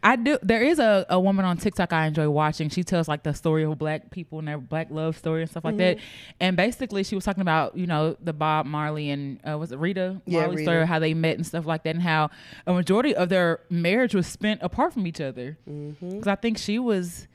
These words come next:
Speaker 1: I don't know if in America or something like that, but a, a majority of their marriage was spent apart from one another. And
Speaker 2: Yeah.
Speaker 1: so, or no, he was here and she was there and stuff like that. So I was, I'm, I'm, I'm okay on Mister Marley.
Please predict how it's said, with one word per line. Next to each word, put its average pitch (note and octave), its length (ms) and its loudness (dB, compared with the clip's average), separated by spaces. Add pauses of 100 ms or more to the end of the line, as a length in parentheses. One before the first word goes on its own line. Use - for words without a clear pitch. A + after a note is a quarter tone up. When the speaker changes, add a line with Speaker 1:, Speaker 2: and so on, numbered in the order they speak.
(800)
Speaker 1:
I - 20 -8
don't C4+ 80 -4
know C#4+ 60 0
if G3+ 80 -4
in E3 60 -4
America F#3 520 -2
or D#4 100 0
something D#4+ 280 -4
like D#4+ 160 -8
that, D#4 180 0
but A3 100 -2
a, G3+ 200 2
a - 20 4
majority G#3+ 380 4
of G3+ 100 0
their F3+ 320 2
marriage F3 320 0
was F#3 120 -4
spent E3 140 -6
apart F3+ 280 -6
from E3+ 120 -14
one D3+ 120 -10
another. C#3 360 -12
And C3+ 140 -4
Speaker 2:
Yeah. D#3 140 0
Speaker 1:
so, D3 320 2 (260)
or F#3+ 80 8
no, F#3 140 4
he G#3+ 180 2
was G3 180 2
here C#3+ 260 2
and C#3 100 0
she - 140 -4
was D3+ 180 -4
there C#3+ 180 -2
and C3+ 100 -4
stuff C#3 140 -8
like C3 200 -10
that. C3 260 -6
So C#3 240 -4 (720)
I A#4+ 140 2
was, - 100 -4 (140)
I'm, D#4 180 -4
I'm, E4+ 320 0
I'm F#4 200 -2
okay F#3+ 200 0
on D3+ 160 -6
Mister C#3+ 200 -12
Marley. C3 480 -2